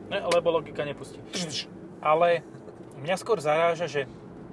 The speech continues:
Speaker 1: prečo tuto je stále táto šesťstupňová prevodovka. Vieš, oni majú aj viacstupňovú.
Speaker 2: Aj osem, aj desať,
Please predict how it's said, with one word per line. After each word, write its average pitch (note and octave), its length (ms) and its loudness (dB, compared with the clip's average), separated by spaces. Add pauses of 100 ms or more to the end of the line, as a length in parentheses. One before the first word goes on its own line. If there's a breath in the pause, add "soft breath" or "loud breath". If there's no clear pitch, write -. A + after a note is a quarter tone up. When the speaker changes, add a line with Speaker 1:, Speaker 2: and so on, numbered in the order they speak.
(240)
Speaker 1:
prečo D#3 400 0
tuto C#3+ 400 0 (560 loud breath)
je D3 160 -2
stále D#3+ 480 4
táto C#3+ 320 2
šesťstupňová C#3 560 -2
prevodovka. B2 640 -4 (1080 loud breath)
Vieš, - 260 2 (220)
oni F#3 220 2
majú G#3+ 200 2
aj G3+ 160 4
viacstupňovú. D3+ 800 -2 (320)
Speaker 2:
Aj E3+ 160 6 (160)
osem, F3+ 480 2
aj D#3 220 4
desať, C3+ 320 -2